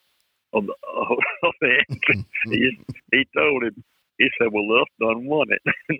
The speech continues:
Speaker 1: And he said, "You're right."
Speaker 2: <laughs> He said he, he got it.
Speaker 1: Yeah.
Speaker 2: That, that is funny.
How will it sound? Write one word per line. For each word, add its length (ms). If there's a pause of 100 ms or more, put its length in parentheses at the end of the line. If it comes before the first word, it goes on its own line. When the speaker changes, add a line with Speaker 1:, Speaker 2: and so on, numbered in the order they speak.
(140)
Speaker 1:
And 160
he 140
said, 60
"You're 340
right." 300 (840)
Speaker 2:
<laughs> 100 (2500)
He 140
said 260
he, 180
he 140
got 320
it. 120 (1300)
Speaker 1:
Yeah. 200
Speaker 2:
That, 180
that 320
is 260 (180)
funny. 920